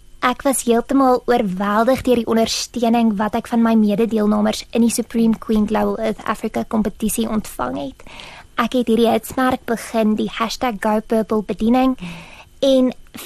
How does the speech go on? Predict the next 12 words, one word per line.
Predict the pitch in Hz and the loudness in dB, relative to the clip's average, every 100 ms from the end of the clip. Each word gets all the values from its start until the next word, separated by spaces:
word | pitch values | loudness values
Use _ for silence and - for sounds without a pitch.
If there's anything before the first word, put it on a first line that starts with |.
| - | 0
vir | 262 | 2
my | 247 240 | 4 4
mededeelnemers | 220 220 247 233 220 226 220 - | 4 4 4 4 4 4 2 -2
gevra | 214 - 214 202 | -8 -2 0 0
om | 214 | 0
'n | 220 - | -2 -2
pers | 294 285 285 - | 0 2 2 2
lipstifie | 208 208 - - 226 220 214 | 0 0 -2 -2 -2 0 0
of | - 202 | -2 -4
'n | 214 - - | -6 -6 -2
pers | 262 262 233 - | 2 2 0 2
nalak | 202 208 220 226 220 - | 2 4 2 2 0 -6